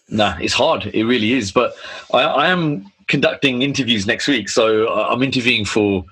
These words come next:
a front-end, uh, uh, web designer developer. And I've got three people, um, that I've shortlisted.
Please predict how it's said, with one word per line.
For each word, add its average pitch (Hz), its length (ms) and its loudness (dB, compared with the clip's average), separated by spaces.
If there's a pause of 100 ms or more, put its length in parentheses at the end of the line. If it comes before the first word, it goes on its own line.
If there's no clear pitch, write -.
(420)
a 101 60 0
front-end, 101 540 0
uh, 95 840 2
uh, 92 60 2
web 101 240 2
designer 98 440 0
developer. 92 540 0 (600)
And 92 200 0
I've 92 160 -2
got 123 220 0
three 113 180 0
people, 92 460 -2 (880)
um, 85 560 -4 (300)
that 78 100 -2
I've - 60 -6
shortlisted. - 680 -4